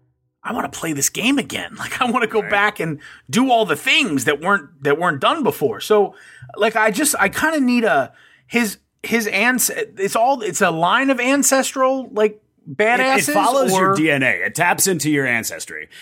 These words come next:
Speaker 2: So effectively what you're trying to do is stop bad things from happening in the present by, like, reliving the past and understanding what happened in the past, um, and undermining the, the bad people of today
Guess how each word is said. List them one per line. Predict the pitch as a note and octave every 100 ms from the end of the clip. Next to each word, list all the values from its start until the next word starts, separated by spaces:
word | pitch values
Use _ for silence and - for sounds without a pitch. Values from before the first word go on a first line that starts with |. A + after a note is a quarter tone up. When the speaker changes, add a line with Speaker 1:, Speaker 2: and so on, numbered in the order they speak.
| -
Speaker 2:
So | - D#3+ D3
effectively | D3 A3 A#3+ G#3+ F#3+
what | D#3 D#3+
you're | C#3+
trying | C#3 D#3 E3
to | D#3+
do | C#3 C#3
is | A#2+
stop | - A#2+ C3+ -
bad | A#2 B2
things | B2+ A2+
from | A#2+ G#2
happening | A2+ A2+ A#2 A2+
in | G#2+ G#2+
the |
present | F#2 B2 B2 C3 D#3+ - _ _ -
by, | C3 A#2+ A#2+ A2+ A2 G#2 _ -
like, | B2+ G#2
reliving | G#2+ B2+ C3 B2 B2 A#2+ A2+ A2
the | G2+
past | - A2+ A2 -
and | A2
understanding | G#2+ G#2 - G#2+ G#2 G2
what | G2
happened | G#2+ G#2 A#2
in | A#2+
the | A#2+
past, | C#3 C#3 C#3+ - - - - -
um, | A2+ A2+ A2 A2 G2 A#2+
and | B2 A2+ A2
undermining | E3 D#3+ C#3 C3 B2+ A#2+ A2+
the, | A2+ F#2+ -
the | B2
bad | G#2 B2 B2 A2+
people | B2 A#2+ A2+
of | G2
today | A#2 A2 D3 A2+ F#2+